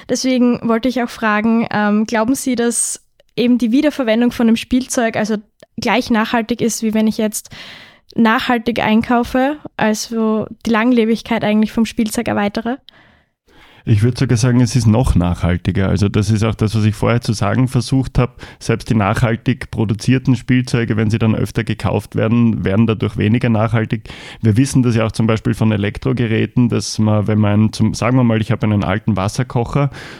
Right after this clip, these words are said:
Speaker 2: und ersetze den jetzt durch einen super energieeffizienten, bringt das fast nie wieder die Energie ein, die der alte noch quasi gehabt hätte, um noch ein paar Jahre gut zu sein. Und das Gleiche gilt natürlich auch für Spielzeug. Auch wenn das, was ich neu kaufe, ganz großartig produziert ist,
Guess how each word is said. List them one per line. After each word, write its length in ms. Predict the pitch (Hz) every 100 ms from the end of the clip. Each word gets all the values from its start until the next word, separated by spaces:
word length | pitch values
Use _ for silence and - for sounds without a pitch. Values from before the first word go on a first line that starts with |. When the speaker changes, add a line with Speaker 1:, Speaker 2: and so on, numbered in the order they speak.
| -
Speaker 2:
und 400 | - 113 113 -
ersetze 520 | 104 - 117 - 135
den 220 | 113 110
jetzt 300 | 107 107 -
durch 120 | 117 110
einen 360 | 110 110 107 -
super 340 | - 131 127 107
energieeffizienten, 1200 | 107 107 131 139 107 110 - 101 104 107 127 127 - - -
bringt 360 | 123 123 -
das 100 | 117
fast 320 | - 113 - 120
nie 440 | 127 143 160 127
wieder 200 | 127 131
die 140 | 123
Energie 480 | 107 113 107 127 127
ein, 280 | 69 104 120
die 80 | 117
der 140 | 98
alte 320 | 92 117 123
noch 420 | 113 107 107 - -
quasi 300 | 113 107 110
gehabt 420 | 107 104 - -
hätte, 280 | 107 - 110
um 80 |
noch 160 | 107 107
ein 100 | 104
paar 120 | 107
Jahre 280 | 101 98 107
gut 240 | 110 117
zu 80 | 113
sein. 260 | 104 98 101
Und 120 | 101
das 100 | 98
Gleiche 320 | - 110 113
gilt 260 | 113 110 113
natürlich 420 | 113 110 107 98
auch 140 | 101
für 140 | - 104
Spielzeug. 540 | - 135 143 131 120 - - - - -
Auch 260 | - 113 107
wenn 360 | 120 127 127
das, 240 | 117 110 -
was 100 | 107
ich 160 | 110
neu 280 | 101 101 117
kaufe, 380 | - 104 107 - -
ganz 220 | 113 -
großartig 560 | 101 127 98 107 107
produziert 580 | - 101 101 - 120 131
ist, 260 | 131 127